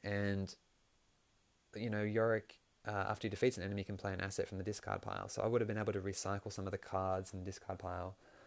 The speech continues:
um, which would have allowed me to, you know, dig through my deck a bit slower. Um,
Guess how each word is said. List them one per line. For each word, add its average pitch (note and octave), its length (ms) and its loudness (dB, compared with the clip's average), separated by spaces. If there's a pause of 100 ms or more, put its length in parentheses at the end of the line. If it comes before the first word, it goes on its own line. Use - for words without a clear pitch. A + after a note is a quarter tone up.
(420)
um, F#2+ 240 -2
which G2 200 2
would G2 100 8
have F2+ 100 4 (340)
allowed F#2+ 380 6
me F#2+ 100 0
to, - 160 -2 (880)
you G2+ 80 -6
know, F2+ 200 -6 (420)
dig G#2 220 0
through - 180 -2
my F#2 140 0
deck F#2 280 0
a G2+ 40 4
bit F#2 220 0 (100)
slower. F#2+ 580 0 (920)
Um, G2+ 560 2